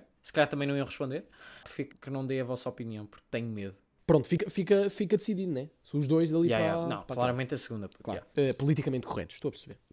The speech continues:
Speaker 2: Queria só dizer que há aí umas bocas maldosas que andam a dizer que nós no último dilema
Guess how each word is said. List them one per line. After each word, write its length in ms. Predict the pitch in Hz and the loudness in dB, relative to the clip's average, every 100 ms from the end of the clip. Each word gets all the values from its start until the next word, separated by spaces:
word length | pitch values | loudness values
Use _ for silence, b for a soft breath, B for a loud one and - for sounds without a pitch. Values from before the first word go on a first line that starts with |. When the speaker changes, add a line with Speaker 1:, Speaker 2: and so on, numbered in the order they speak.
| - | -2
Speaker 2:
Queria 200 | 180 190 | 4 4
só 140 | 208 | 6
dizer 340 | 185 127 127 117 | 2 2 -2 -4
que 120 | 147 | -2
há 260 | 139 135 123 | 0 2 2
aí 140 | 143 | 0
umas 200 | 151 135 | 0 -2
bocas 440 | 120 123 - 117 - | -2 -6 -6 -10 -6
maldosas 480 | 120 110 107 113 - | -6 -6 -10 -12 0
que 80 | 165 | 4
andam 200 | 170 175 | 4 4
a 40 | |
dizer 440 | 143 131 120 113 - | 4 0 -2 -4 -4
que 80 | 147 | -2
nós 180 | 143 139 | 0 2
no 100 | 143 | 0
último 300 | 139 139 131 | 0 0 -2
dilema 440 | 127 120 110 104 | 0 -2 -4 -6